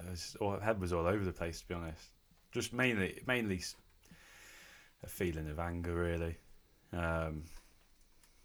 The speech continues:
well, I just couldn't get my head around it, really. Couldn't understand what he was, what he was thinking. But obviously, we never really heard anything from the player himself, so you can't.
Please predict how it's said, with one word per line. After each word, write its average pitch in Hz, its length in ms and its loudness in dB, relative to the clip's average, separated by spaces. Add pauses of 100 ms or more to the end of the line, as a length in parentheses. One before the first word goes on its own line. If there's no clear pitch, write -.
(440)
well, 139 120 6
I 98 60 8
just - 180 -2
couldn't - 160 -2
get 78 120 -4
my 90 80 0
head 110 120 -2
around 87 240 0
it, 80 100 -4
really. 78 240 -4
Couldn't 107 240 -6
understand 85 340 -4
what 80 160 0
he 78 100 -4
was, 76 140 -10 (200)
what 98 200 0
he 92 60 0
was 85 140 -4
thinking. 87 480 -4
But 82 180 -4 (1300)
obviously, 127 360 4
we 95 120 2
never 98 240 2
really 98 280 4
heard 92 320 2
anything 90 420 0
from 82 200 -8
the 82 80 -6
player 82 280 0
himself, 76 460 2
so - 180 -4
you 71 180 -6
can't. 95 340 -4